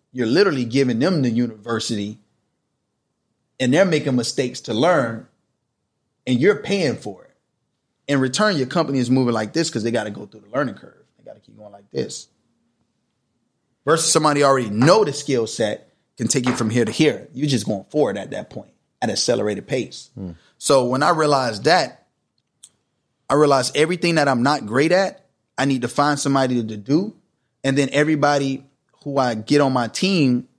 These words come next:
Speaker 1: that's not, that's great at certain things but mediocre at things, they need to find somebody to help them too. So I started, I, I started building my teams horizontally. I stopped building my teams vertically,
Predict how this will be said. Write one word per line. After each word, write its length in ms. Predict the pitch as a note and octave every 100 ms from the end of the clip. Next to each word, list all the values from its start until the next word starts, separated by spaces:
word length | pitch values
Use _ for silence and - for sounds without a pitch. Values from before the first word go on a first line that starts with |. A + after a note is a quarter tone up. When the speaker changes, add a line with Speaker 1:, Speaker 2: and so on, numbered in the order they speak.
| _ -
Speaker 1:
that's 240 | B2+ -
not, 220 | D3+ E3+ C3+ B2 _ _ _
that's 280 | C3 B2 A2
great 460 | G#2+ - E3 F#3
at 220 | - C#3 -
certain 260 | C#3+ B2+
things 240 | B2+ C#3 B2+
but 80 | A#2+
mediocre 480 | C#3+ C3+ E3+ G3
at 200 | C3 A2+
things, 400 | B2 A#2+ A#2 - _ _ _ _ _ _
they 180 | A#2 F3
need 140 | F3
to 80 | C3
find 260 | C3 C3 C3
somebody 300 | C3 B2 A#2
to 40 |
help 180 | C3 -
them 200 | D3 B2+
too. 300 | G#3 F3 - _ _ _ _ _ _ _ _
So 180 | - B2
I 160 | A#2+ F3+
started, 520 | - D#3 C3+ A#2 G2+ A2 - _ _ -
I, 120 | D3+ -
I 140 | - F#3
started 640 | - D3 C3+ B2 - G#2+
building 260 | D3+ C#3+
my 140 | C3 B2+
teams 320 | - E3+ D3
horizontally. 720 | C#3+ A#2+ C3 C#3 F#2+ F#2 - _ _ _ _ _ -
I 80 |
stopped 440 | C#3 E3+ E3 - - _
building 220 | B2 D3+ C3+
my 140 | C3+
teams 340 | B2+ D3 B2+
vertically, 560 | G2+ C3 C#3+ - A2